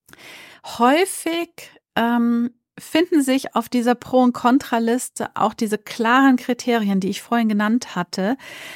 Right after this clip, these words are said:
Je nachdem, was auch du für ein Typ bist, ist es aber auch wichtig, so ein Stück weit die emotionale Seite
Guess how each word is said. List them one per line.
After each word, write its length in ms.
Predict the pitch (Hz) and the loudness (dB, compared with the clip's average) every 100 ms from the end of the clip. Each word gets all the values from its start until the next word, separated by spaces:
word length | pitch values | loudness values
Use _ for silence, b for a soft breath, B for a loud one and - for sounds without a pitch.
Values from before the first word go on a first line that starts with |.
| B | B
Je 320 | - 196 269 359 | -2 2 4 6
nachdem, 800 | 349 349 - - 233 247 247 220 | 4 2 -4 0 2 4 4 2
was 220 | 233 - | 0 -2
auch 140 | 220 | -4
du 160 | - 240 | -2 -4
für 180 | - 226 | -2 0
ein 180 | 214 - | 0 0
Typ 320 | 294 277 - | -2 -2 -2
bist, 480 | 190 202 254 - - | 0 0 -2 -6 -6
ist 160 | 262 | -4
es 140 | 294 - | -2 -2
aber 160 | 240 | 0
auch 160 | 220 - | -2 -2
wichtig, 360 | 262 - 262 | -2 -2 -4
so 80 | - | 0
ein 100 | 214 | -2
Stück 380 | - - 269 - | -2 -4 -4 0
weit 200 | 240 233 | -2 0
die 120 | - | -2
emotionale 760 | 214 220 - 220 208 214 233 220 | 0 0 -2 0 2 2 2 0
Seite 800 | 196 196 214 262 - 214 220 | 0 2 2 0 -2 0 0